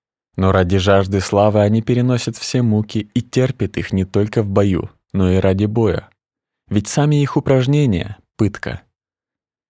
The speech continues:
И нам нужно все победить. Наградой нам будет не венок и не пальмовая ветвь,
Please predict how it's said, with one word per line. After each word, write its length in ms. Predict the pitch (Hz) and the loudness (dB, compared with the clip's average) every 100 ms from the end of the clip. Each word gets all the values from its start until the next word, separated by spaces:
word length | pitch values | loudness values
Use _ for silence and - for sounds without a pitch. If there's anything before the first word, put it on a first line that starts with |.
| _ - | _ 0
И 120 | 135 | 2
нам 320 | 117 110 120 | 4 4 4
нужно 280 | 131 123 117 | 2 2 0
все 240 | - 107 | 0 -2
победить. 640 | 95 95 107 107 90 - - _ _ _ | -2 -2 -2 -2 -6 -8 -18 _ _ _
Наградой 540 | 113 117 127 135 131 127 | 0 2 4 4 4 2
нам 240 | 127 117 | 2 2
будет 320 | 113 117 117 | 2 0 0
не 140 | 127 117 | 0 2
венок 520 | 117 107 107 110 - _ _ | 2 4 2 0 -10 _ _
и 60 | 123 | -2
не 140 | 120 | 0
пальмовая 600 | 117 107 107 110 110 110 | 2 2 2 0 0 0
ветвь, 440 | 107 92 - - | 2 0 -2 -12